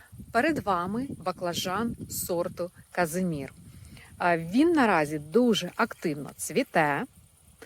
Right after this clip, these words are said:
а також має дуже багато зав'язі. І ось нам цікаво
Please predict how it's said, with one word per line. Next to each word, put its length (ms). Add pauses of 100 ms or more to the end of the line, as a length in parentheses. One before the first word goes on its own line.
(320)
а 100
також 420
має 400
дуже 480
багато 380
зав'язі. 580 (580)
І 100
ось 260
нам 260
цікаво 720